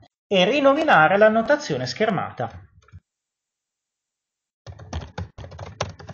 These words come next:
Oltre al nome dell'annotazione schermata possiamo anche inserire delle parole chiave, no? Quindi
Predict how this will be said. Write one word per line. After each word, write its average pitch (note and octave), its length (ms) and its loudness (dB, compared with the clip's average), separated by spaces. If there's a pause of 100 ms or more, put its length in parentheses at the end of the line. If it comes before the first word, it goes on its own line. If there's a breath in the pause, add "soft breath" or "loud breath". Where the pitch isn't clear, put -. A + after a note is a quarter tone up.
(1300)
Oltre D3+ 540 8
al D#3 220 2
nome F3 320 4
dell'annotazione D3+ 720 -4
schermata D#3+ 580 0
possiamo A#3+ 320 0
anche G#3+ 140 0
inserire B3 460 2
delle A3+ 240 6
parole G3+ 420 6
chiave, D3 520 4
no? G#3+ 200 0
Quindi A#2+ 400 -6